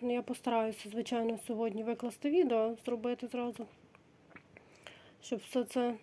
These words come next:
погане, негативне залишити в цьому році. Настрою взагалі немає ніякого. Ми ще й похворіли з сином. І так стараюся, поки, е, поки не кашляємо, буду знімати відео, бо потім такі бувають,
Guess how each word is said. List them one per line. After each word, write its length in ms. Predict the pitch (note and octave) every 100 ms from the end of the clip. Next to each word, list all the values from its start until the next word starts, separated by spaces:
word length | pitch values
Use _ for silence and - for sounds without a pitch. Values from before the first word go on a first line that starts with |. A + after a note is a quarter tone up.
| - -
погане, 380 | B3 A3+ B3 A#3+
негативне 560 | A#3+ A#3 A#3 B3 A#3+
залишити 480 | A3+ A#3+ A#3 C4 B3+
в 40 | -
цьому 300 | B3+ A#3 A3+
році. 440 | A3+ A3+ - B3 - - - - - - -
Настрою 460 | A#3+ A#3+ - B3 A#3
взагалі 380 | A#3 B3 B3 A#3
немає 460 | A#3 A3+ A3+ B3+ A#3
ніякого. 720 | A#3 B3+ A#3+ A3 - A3+ A3 - - -
Ми 140 | B3
ще 140 | A#3 A#3+
й 40 |
похворіли 560 | G3+ G#3+ B3 C#4 E4+ D#4
з 120 | -
сином. 340 | D4 C#4+ C#4 C4+ - - - - - -
І 160 | - C4+
так 280 | C4+ A#3 - - - - - - - - -
стараюся, 540 | - A#3 A3+ A3+ -
поки, 340 | A3 B3+ - A#3 - - - - - -
е, 520 | - A3+ A3 A3 G#3 - - - -
поки 180 | C#4 C#4+
не 140 | B3
кашляємо, 640 | - D4 D#4+ C#4 B3+ B3 A#3+
буду 260 | A#3+ B3
знімати 480 | A#3+ A#3+ A#3 B3 B3
відео, 260 | A#3+ A3 G#3
бо 180 | A3
потім 400 | G#3+ C4 C4 A#3+
такі 240 | A3+ A#3+ C4
бувають, 720 | B3+ A#3+ A3+ A#3+ B3 A#3 A3+